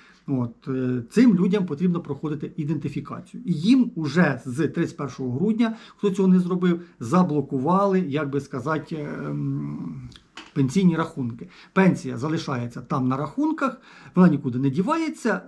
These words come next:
і після того, як людина, е, підтвердила свою, е, фізичну особу,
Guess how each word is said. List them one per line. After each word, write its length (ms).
і 160
після 360
того, 300
як 200
людина, 420
е, 300
підтвердила 540
свою, 420
е, 300
фізичну 420
особу, 500